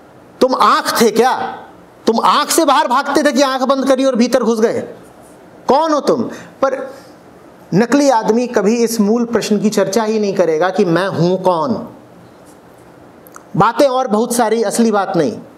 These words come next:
मैं हूं कौन? मैं क्या वो हूं जो आंख से बाहर देख रहा है?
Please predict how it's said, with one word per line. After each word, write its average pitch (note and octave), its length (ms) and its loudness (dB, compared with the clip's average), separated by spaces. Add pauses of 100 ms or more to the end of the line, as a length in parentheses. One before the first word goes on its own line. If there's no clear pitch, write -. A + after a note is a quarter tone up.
(360)
मैं E3+ 140 0
हूं D3+ 260 0
कौन? G#2+ 320 -2 (680)
मैं G#3 120 2
क्या B3 180 2
वो A#3 280 2
हूं D4 160 -2
जो D4 140 4
आंख A#3 240 -4
से - 140 2
बाहर A#3 260 2
देख B3+ 240 0
रहा A#3+ 160 0
है? C4 200 -6